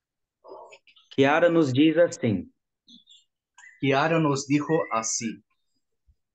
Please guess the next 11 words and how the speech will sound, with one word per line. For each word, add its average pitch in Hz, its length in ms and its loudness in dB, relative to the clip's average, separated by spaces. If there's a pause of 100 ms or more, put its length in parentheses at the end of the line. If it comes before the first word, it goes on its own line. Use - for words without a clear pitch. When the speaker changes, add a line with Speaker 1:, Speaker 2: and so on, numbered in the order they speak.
(1000)
Speaker 1:
Certamente 156 840 -2
não 151 180 -2
tivemos 151 600 -6
só 131 160 -4
alegrias 117 600 -4
durante 104 400 -4
a 101 60 -6
semana. 95 440 -10 (1400)
Speaker 2:
É - 80 -16
certo 180 520 -2
que 160 480 -4